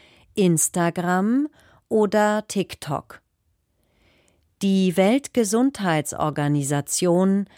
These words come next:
hat dazu eine Umfrage gemacht. Sie hat Menschen gefragt, die elf, dreizehn und fünfzehn Jahre alt waren. Die Umfrage war in Ländern in Europa und Asien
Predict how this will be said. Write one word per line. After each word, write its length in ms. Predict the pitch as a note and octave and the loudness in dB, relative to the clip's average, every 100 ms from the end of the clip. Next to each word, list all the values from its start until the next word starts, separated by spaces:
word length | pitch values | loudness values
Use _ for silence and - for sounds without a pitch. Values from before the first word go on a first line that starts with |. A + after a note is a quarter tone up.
| _ - | _ -4
hat 340 | F#3+ F3+ - E3 | -4 -4 -8 -6
dazu 460 | F3 E3 - F#3+ F#3 | -2 0 -2 -2 -2
eine 380 | - F#3 G3 - | 0 0 0 0
Umfrage 840 | A#3 A3 G#3+ - D#3 D#3 D3 D#3 | 0 0 -2 -2 0 0 -2 -2
gemacht. 680 | D#3 D3 C#3+ C#3 - - - _ _ _ _ _ _ _ _ _ _ - | 0 0 -2 -6 -16 -20 -20 _ _ _ _ _ _ _ _ _ _ -6
Sie 260 | E3+ D#3+ | -2 0
hat 220 | D#3 - | -2 -4
Menschen 520 | D#3+ E3 G3+ - F3+ E3+ | -2 0 0 0 -2 -2
gefragt, 720 | E3+ - D#3 F3+ G#3+ - - _ _ _ - | -4 -4 -2 0 -4 -10 -20 _ _ _ -6
die 160 | D#3 - | -6 -4
elf, 580 | - E3 A#3 C#4 - - _ | 0 4 4 0 -10 -20 _
dreizehn 720 | E3 E3 G#3+ - - G3+ G3 F#3+ | -2 0 -2 -4 -4 -2 -2 -2
und 260 | G#3+ A#3 | 0 0
fünfzehn 800 | - - B3 - - - F#3 F3 | -2 0 2 0 -6 0 2 2
Jahre 460 | F3 E3+ E3 D3+ - | 2 2 0 -2 -2
alt 320 | D3 C#3+ - | -4 -4 -4
waren. 460 | D3+ C#3 C#3 C#3+ D#3+ _ _ _ _ _ _ _ _ _ _ _ _ _ _ _ | -4 -4 -10 -14 -16 _ _ _ _ _ _ _ _ _ _ _ _ _ _ _
Die 160 | G3 F3+ | -4 0
Umfrage 880 | G#3+ C4+ - - A#3+ B3 B3 B3+ A#3 | 2 2 2 -2 -2 0 0 0 2
war 260 | G3 F#3+ - | 0 0 0
in 160 | F#3 | -2
Ländern 640 | F3 E3 G#3 A#3 A#3 A#3 | 0 0 0 0 0 -2
in 340 | - G3 F#3+ F#3 | -2 -2 0 -2
Europa 800 | - F3 E3 G3+ A#3+ B3 A#3 A3 | -2 -2 0 0 0 0 0 0
und 360 | G#3+ F3+ - | 0 -4 -2
Asien 840 | E3+ E3+ F3 E3+ F3 F3 F3+ F3 | 0 0 0 -2 0 0 0 -2